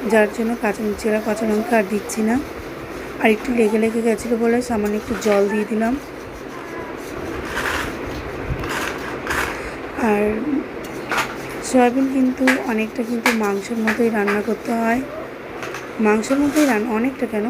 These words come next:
মাংসের মতোই হয়। মশলাটা কষানো হয়ে গেছে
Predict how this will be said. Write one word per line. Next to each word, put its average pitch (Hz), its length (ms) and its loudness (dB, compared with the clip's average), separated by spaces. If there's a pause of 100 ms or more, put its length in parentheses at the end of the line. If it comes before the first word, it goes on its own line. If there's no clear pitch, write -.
(140)
মাংসের 214 340 0
মতোই 254 340 4
হয়। 190 160 0 (1500)
মশলাটা 233 460 2
কষানো 240 320 2 (100)
হয়ে 233 240 2
গেছে 233 260 -2